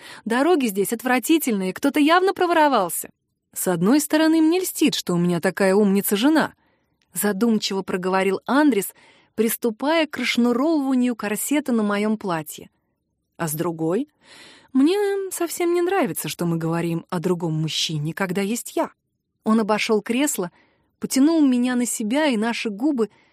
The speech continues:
встретились в горячем, волнующем поцелуе. Обнимая его в тот момент, вдыхая его запах, я снова в миллионный, кажется, раз позавидовала самой себе, потому что не было для меня большего счастья в мире,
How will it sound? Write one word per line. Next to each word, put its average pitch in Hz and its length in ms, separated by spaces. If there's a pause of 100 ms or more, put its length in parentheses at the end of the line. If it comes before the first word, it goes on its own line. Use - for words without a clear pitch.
(160)
встретились 247 680
в 180 40
горячем, 196 580
волнующем 190 640
поцелуе. 175 680 (540)
Обнимая 233 640
его 208 240
в - 80
тот 233 220
момент, 220 580 (480)
вдыхая 254 540
его 262 280
запах, 240 600 (420)
я 233 220
снова 269 440
в 208 80
миллионный, 311 540
кажется, 285 480
раз 311 220
позавидовала 233 720
самой 247 340
себе, 262 420
потому 214 320
что - 200
не 339 340
было 254 180
для 226 160
меня 240 240
большего 220 480
счастья - 500
в 208 40
мире, 214 420